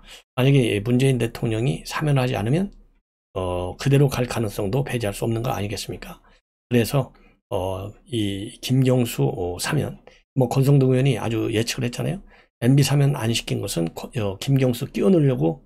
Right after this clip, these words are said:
안 시킨 거다. 이런 이 언급을 한 바가 있어요.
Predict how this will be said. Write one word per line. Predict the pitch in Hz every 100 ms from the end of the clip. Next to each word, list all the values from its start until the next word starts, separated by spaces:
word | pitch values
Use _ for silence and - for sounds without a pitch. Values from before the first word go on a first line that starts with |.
| -
안 | -
시킨 | 104 - 117
거다. | 98 87 78 -
이런 | 120 147 165 - - _
이 | - 101 101 104
언급을 | - 113 113 110
한 | 101 95
바가 | 90 113 - -
있어요. | - 98 -